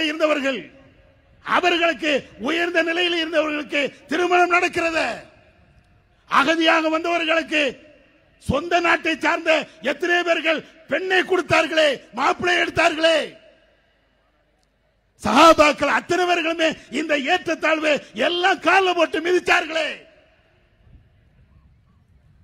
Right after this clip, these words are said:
எங்க இருந்து வந்தது? இந்த சித்தாந்தங்கள் அனைத்தும் எப்படி வந்தது? உங்களுக்கு ஒரு சந்தேகம் எழலாம்.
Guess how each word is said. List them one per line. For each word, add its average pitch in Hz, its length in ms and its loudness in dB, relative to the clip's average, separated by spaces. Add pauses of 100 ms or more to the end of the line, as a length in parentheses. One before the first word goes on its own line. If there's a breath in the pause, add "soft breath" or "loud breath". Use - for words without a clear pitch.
(100)
எங்க 285 240 -2
இருந்து 294 260 0
வந்தது? 311 320 0 (1040)
இந்த 277 120 0 (120)
சித்தாந்தங்கள் 330 600 2 (220 loud breath)
அனைத்தும் 320 480 -2
எப்படி 339 240 0 (100)
வந்தது? 339 360 2 (1800)
உங்களுக்கு 269 400 0
ஒரு 254 120 -2
சந்தேகம் 349 360 0
எழலாம். 320 360 0